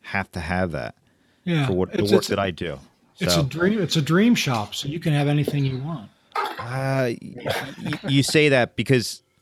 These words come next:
Speaker 1: yeah, my dream shop is the one that I'm gonna build here in a couple of years. So it's, it's a reality shop for me. So
Speaker 2: Yeah.
Speaker 1: I, th-, there's a couple tools that I'll probably upgrade eventually, but more or less everything I have now is going over there.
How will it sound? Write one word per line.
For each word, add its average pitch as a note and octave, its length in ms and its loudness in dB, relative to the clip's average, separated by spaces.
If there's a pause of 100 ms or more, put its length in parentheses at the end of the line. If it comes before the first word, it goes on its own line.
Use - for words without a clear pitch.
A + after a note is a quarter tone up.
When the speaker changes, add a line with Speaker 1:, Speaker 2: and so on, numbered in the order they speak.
(440)
Speaker 1:
yeah, C3+ 120 2
my B2 180 4
dream A#2+ 220 2
shop A#2 280 2
is F#2 120 0
the A2 80 0
one G#2+ 220 4
that G2+ 80 2
I'm F#2 140 0
gonna F#2 220 2
build F2 400 -2
here E2 240 -4
in D#2 80 -6
a C2+ 100 -10
couple - 280 -8
of D2 40 -6
years. D#2 300 -4
So - 180 -4
it's, - 360 -8
it's - 100 -8
a F2+ 60 -4
reality F2+ 460 0
shop - 260 -8
for - 80 -16
me. D#2+ 360 -4
So E2+ 300 -2 (460)
Speaker 2:
Yeah. G#2 120 -6
Speaker 1:
I, A#2 260 0 (200)
th-, A2+ 220 0
there's A2+ 420 0
a G2 60 -6
couple A2+ 260 -2
tools A2+ 340 0
that G#2+ 60 4
I'll G2+ 180 4
probably G#2 380 2
upgrade A2+ 480 0
eventually, A2+ 680 -2 (200)
but G2 180 2
more G2 240 2
or F#2+ 60 4
less F#2+ 300 0
everything F#2 260 0
I F2+ 80 0
have F2 160 -2
now F#2 160 0
is F2 80 -6
going E2 260 -4
over F2+ 200 0
there. G#2+ 260 0